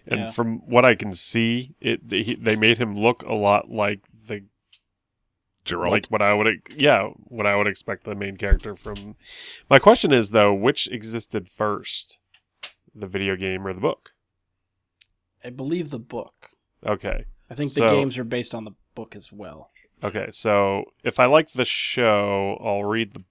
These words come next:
Speaker 1: book and probably play all the fucking games. So,
Speaker 2: <laughs>
Speaker 3: Yeah.
Speaker 1: like, good luck getting me on the podcast for, like, I don't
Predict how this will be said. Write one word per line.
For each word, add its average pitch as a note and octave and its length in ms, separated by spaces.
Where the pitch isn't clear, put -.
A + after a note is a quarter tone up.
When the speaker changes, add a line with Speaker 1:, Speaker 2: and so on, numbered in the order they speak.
Speaker 1:
book G#2 400
and F#2+ 140
probably G#2+ 360
play G#2 220
all G2+ 160
the G2 80
fucking F#2+ 540
games. - 480
So, - 180
Speaker 2:
<laughs> - 1300
Speaker 3:
Yeah. - 240
Speaker 1:
like, G#2+ 340
good B2 200
luck A#2+ 220
getting A2 240
me G#2 140
on G2+ 100
the F#2+ 80
podcast F#2+ 600
for, F#2+ 260
like, F2+ 420
I F#2 140
don't - 360